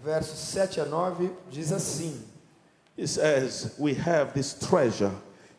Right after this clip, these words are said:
Speaker 2: in the jars of clay."
Speaker 1: "Nós temos esse tesouro em vasos de barro."
Speaker 2: To show that this is all surpassing power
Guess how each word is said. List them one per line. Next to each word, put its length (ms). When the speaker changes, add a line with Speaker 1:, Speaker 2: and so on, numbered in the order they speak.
Speaker 2:
in 140
the 100
jars 400
of 200
clay." 300
Speaker 1:
"Nós 260
temos 600
esse 380
tesouro 1040
em 180
vasos 580
de 80
barro." 420
Speaker 2:
To 120
show 520
that 220
this 220
is 280
all 280
surpassing 580
power 500